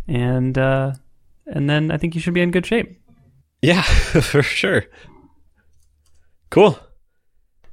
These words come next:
Speaker 1: Question
Speaker 2: Have we answered Steve-O's question?
Speaker 1: Oh, this question was so answered. This question
Speaker 2: So,
Speaker 1: was
Speaker 2: yeah, the
Speaker 1: answered the moment we said Mission Impossible,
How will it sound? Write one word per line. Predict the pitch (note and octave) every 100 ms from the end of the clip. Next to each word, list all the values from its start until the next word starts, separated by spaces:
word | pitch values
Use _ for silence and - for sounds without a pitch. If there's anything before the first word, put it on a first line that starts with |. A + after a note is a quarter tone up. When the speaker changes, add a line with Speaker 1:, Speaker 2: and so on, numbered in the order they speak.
| -
Speaker 1:
Question | D3 B2+
Speaker 2:
Have | D#3
we | A#2+
answered | G#2 A#2 - B2+ A#2 -
Steve-O's | - - B2 A#2+ G#2+
question? | - G#2+ - - -
Speaker 1:
Oh, | C2 G1+
this | -
question | - C3+ C#3+
was | C3
so | - B2
answered. | G2 C#3 G#2+ - - - - - - -
This | C4
question | - D4 A#2+
Speaker 2:
So, |
Speaker 1:
was | G3
Speaker 2:
yeah, | A2+
the | -
Speaker 1:
answered | E3
the | D#3
moment | D3 D3 D3 A#2
we |
said | C3 C3 C3+ B2+ B2 - _ _ _ _ _
Mission | C#3+ C3 C3
Impossible, | A#2+ A2+ A2 - -